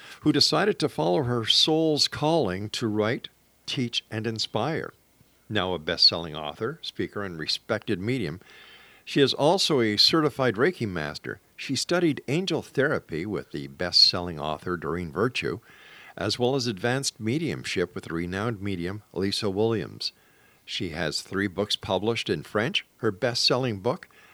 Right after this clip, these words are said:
How to Talk to Angels, has recently been published in English.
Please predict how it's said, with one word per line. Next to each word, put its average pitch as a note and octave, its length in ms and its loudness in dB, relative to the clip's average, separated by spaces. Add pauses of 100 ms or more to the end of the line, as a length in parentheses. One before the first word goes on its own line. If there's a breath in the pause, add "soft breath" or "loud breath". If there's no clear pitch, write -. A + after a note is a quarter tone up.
(120 soft breath)
How D3 180 -2
to - 160 -6
Talk C#3 240 0
to - 180 -8
Angels, F#2 380 0
has F#2 200 0
recently A2+ 460 4
been F2+ 180 -6
published D2 460 -6
in G2 100 0
English. B2 440 -4